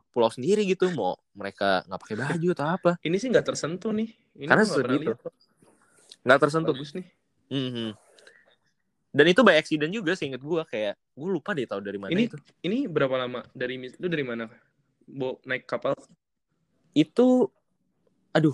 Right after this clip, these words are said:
Speaker 1: gua bener-bener lupa tuh. Itu gua pergi zaman-zaman gua masih S M P apa dah. Itu naik kapal sih. Memang
Speaker 2: Tapi
Speaker 1: agak seremnya.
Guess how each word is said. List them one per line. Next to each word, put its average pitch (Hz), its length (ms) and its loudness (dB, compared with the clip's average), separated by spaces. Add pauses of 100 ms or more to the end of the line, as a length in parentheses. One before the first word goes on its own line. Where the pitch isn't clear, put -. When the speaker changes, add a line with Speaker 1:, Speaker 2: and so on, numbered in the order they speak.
Speaker 1:
gua - 160 0
bener-bener 113 320 4
lupa 123 400 -2
tuh. 98 160 0
Itu 139 160 -6
gua 139 160 0
pergi 113 400 -2
zaman-zaman 98 640 0
gua 98 560 4 (640)
masih - 320 -2
S 113 160 -6
M 113 240 -8
P 190 160 2
apa 104 240 6
dah. 92 160 0 (640)
Itu 151 240 6
naik 185 240 6
kapal 160 320 6
sih. 113 160 0
Memang 123 240 2
Speaker 2:
Tapi 196 160 4
Speaker 1:
agak 123 160 0
seremnya. 95 480 -4